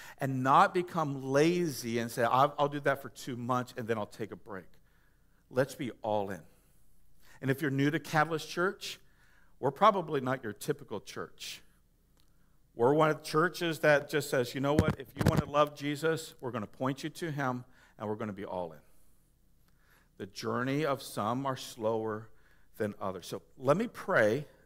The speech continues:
and I'm going to do my dead level best to illustrate this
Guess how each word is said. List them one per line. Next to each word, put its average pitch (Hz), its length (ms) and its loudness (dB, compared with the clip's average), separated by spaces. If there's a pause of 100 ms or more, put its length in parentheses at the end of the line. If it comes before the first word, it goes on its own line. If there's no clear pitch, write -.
(440)
and 127 100 -2
I'm 156 140 4
going 165 240 0
to 156 100 -8
do 143 260 -6
my 123 160 2
dead 120 340 2
level 156 260 2
best 127 400 -2
to 123 300 -4
illustrate 160 600 0
this 156 440 0